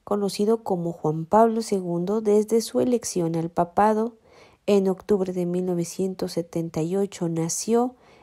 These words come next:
en Ładusajs, una pequeña ciudad a cincuenta kilómetros de Cracovia, el dieciocho de mayo de mil novecientos veinte. Era el más pequeño de tres hijos de Karol Wojtyła y Emilia Krasowkowska.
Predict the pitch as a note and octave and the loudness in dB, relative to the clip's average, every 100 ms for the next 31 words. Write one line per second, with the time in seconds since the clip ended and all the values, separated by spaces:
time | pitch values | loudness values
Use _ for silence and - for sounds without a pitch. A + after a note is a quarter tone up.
0 | _ - E3+ E3+ G3+ A3+ B3 A#3+ - E3+ | _ 0 0 0 0 0 -2 -2 -2 -2
1 | D#3 - _ _ G3 G3+ G#3+ G#3+ - G#3 | -2 -8 _ _ -2 -2 0 -2 -4 -6
2 | G#3 G#3 - F#3+ G#3+ B3+ B3+ - F3+ F3+ | -4 -4 -2 -2 0 2 0 -2 -4 -2
3 | G#3 G3 - E3+ E3+ F3 E3+ E3+ E3+ E3+ | -2 -2 -6 -4 0 0 0 0 0 0
4 | E3+ D#3+ D3+ F#3 F#3+ F#3 E3+ - _ - | 0 -2 -2 0 2 2 -2 -6 _ -20
5 | - _ - G#3+ A3+ G3+ F3 F3 F3 F3 | -20 _ 0 2 4 0 -2 -4 -2 -4
6 | E3+ E3+ F3+ A3 A#3 G3 F#3 F3 D#3+ E3 | -2 -2 -2 -2 -2 -2 -2 -4 -4 -4
7 | E3 D#3+ D#3 E3+ D#3 D3+ - D#3 - _ | -4 -4 -6 0 0 0 -6 -8 -8 _
8 | _ _ _ - - _ _ G3+ G#3+ A#3+ | _ _ _ -20 -20 _ _ 4 4 4
9 | C4+ - G#3 A#3 C#4 - C4+ G3 G#3 B3 | -2 0 0 2 -2 0 0 0 -2 0
10 | A3 F#3 F#3 F3+ F3+ A3 - F#3 E3+ E3 | -2 -2 0 -2 -2 -8 -4 -2 -2 -2
11 | F3 E3+ D#3+ D#3+ D#3 D#3 - G#3+ G3 F3 | 0 2 0 0 -2 -2 -4 0 0 -2
12 | - - - _ - F3+ D#3 E3 G#3 G#3+ | -6 -20 -20 _ -2 2 2 0 -2 0
13 | G3+ G3+ G#3 - G3 F#3+ - F#3+ - D#3 | 0 0 -4 -4 -4 -2 -4 -6 -2 -2
14 | D3+ - C#3 D#3+ | -2 -4 -4 -6